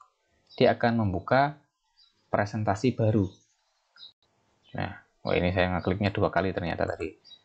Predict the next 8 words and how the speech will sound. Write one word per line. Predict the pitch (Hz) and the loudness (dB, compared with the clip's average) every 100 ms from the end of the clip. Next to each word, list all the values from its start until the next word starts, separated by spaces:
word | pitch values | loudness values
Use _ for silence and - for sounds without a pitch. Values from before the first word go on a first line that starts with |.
| _ _ _ _ _ | _ _ _ _ _
Oke. | - 50 101 - _ _ _ - - - | -6 -4 -4 -10 _ _ _ -20 -20 -10
Ya, | - | -10
seperti, | - 110 - 156 151 107 - | -4 -2 2 4 4 0 2
eh, | 117 113 113 113 110 110 107 127 120 | 6 6 8 6 6 4 2 -2 -2
kalau | 113 104 104 | 2 4 4
di | 110 | 0
keyboard | 113 107 156 | 2 4 4
berarti | 127 92 123 143 123 - | 4 2 4 4 4 -2